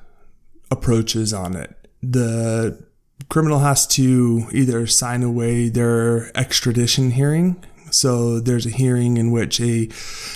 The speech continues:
judge hears pretty much the defense on why they should or shouldn't be extradi-,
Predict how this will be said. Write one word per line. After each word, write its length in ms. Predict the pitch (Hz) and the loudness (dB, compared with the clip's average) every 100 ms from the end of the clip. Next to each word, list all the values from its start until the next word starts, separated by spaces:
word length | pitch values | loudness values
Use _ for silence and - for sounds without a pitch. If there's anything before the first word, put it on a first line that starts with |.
| - - | -14 0
judge 380 | 143 131 127 - | 2 2 0 -6
hears 920 | - 123 123 120 117 117 - - - _ _ _ _ _ - _ _ - - - - | -2 2 2 2 2 2 0 0 -6 _ _ _ _ _ -20 _ _ -20 -20 -12 -2
pretty 220 | 202 175 | 2 4
much 440 | 139 135 127 - | 4 2 0 -4
the 160 | 127 123 | -2 -2
defense 480 | 123 123 120 123 120 | 0 0 0 0 -2
on 480 | 113 113 113 113 113 120 | -4 -4 -2 -2 -4 -6
why 360 | 104 110 117 117 | -6 -2 0 0
they 220 | 117 107 | -2 -4
should 520 | - - 135 127 127 | -2 2 2 2 -2
or 100 | 113 | -4
shouldn't 520 | 113 - 139 120 98 120 | -2 0 2 0 -2 -2
be 260 | 113 107 | -2 -2
extradi-, 640 | - 117 - 120 110 107 | -4 -4 -2 -2 -2 -6